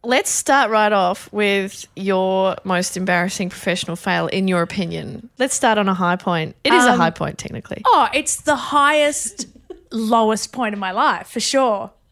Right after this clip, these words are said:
Speaker 2: I have, I, I, can I just
Speaker 1: <laughs> Can you
Speaker 2: preface
Speaker 1: do
Speaker 2: by
Speaker 1: it?
Speaker 2: saying
Speaker 1: Can
Speaker 2: that
Speaker 1: you
Speaker 2: I'm,
Speaker 1: do it?
Speaker 2: like, really ashamed about w-,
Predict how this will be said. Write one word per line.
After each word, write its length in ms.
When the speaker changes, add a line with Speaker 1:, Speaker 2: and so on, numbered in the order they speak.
Speaker 2:
I 100
have, 320
I, 280
I, 160
can 220
I 120
just 180
Speaker 1:
<laughs> 0
Can 180
you 100
Speaker 2:
preface 0
Speaker 1:
do 140
Speaker 2:
by 80
Speaker 1:
it? 40
Speaker 2:
saying 140
Speaker 1:
Can 120
Speaker 2:
that 20
Speaker 1:
you 60
Speaker 2:
I'm, 60
Speaker 1:
do 60
it? 40
Speaker 2:
like, 220
really 380
ashamed 600
about 500
w-, 240